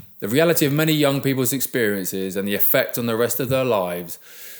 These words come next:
is in stark contrast to this description of childhood. Many young people will endure traumatic events and experiences during early childhood or in their teens. So childhood trauma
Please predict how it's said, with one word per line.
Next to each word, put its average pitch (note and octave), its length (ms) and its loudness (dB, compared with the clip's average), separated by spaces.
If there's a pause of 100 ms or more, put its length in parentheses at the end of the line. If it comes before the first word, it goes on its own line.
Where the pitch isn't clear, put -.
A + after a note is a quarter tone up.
(260)
is G#2 100 -2
in A2 120 0
stark - 480 2
contrast G2+ 600 0
to - 40 -6
this F#2+ 220 -2
description G2 460 -6
of F#2+ 100 -8
childhood. E2+ 580 -4 (560)
Many D#3 220 2
young D3 220 2
people G2+ 540 0
will G2 140 -2
endure A2+ 480 0
traumatic A2 540 -2
events G#2 380 -2
and G2+ 80 -4
experiences F#2 840 -6 (460)
during A2 300 2
early C3 240 4
childhood G2 640 2
or F#2+ 240 0
in G2 140 -2
their G2 140 0
teens. D#2+ 720 -8 (1500)
So - 100 -6
childhood D#3+ 460 4
trauma G#2+ 580 2